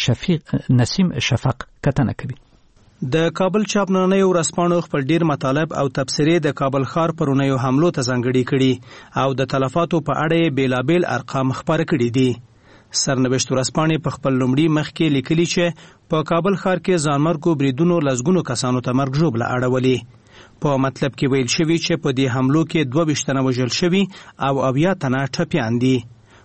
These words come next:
Speaker 2: په مطلب کې راغلي چې لومړی یو حمله کوونکي ځان پورې تړلي چاودیدونکي مواد وچول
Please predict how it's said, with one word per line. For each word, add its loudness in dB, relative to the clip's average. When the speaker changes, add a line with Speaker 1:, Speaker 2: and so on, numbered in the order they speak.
Speaker 2:
په 2
مطلب -2
کې 0
راغلي 2
چې 0
لومړی 2
یو 2
حمله 0
کوونکي 2
ځان 2
پورې 2
تړلي 2
چاودیدونکي 0
مواد 0
وچول 0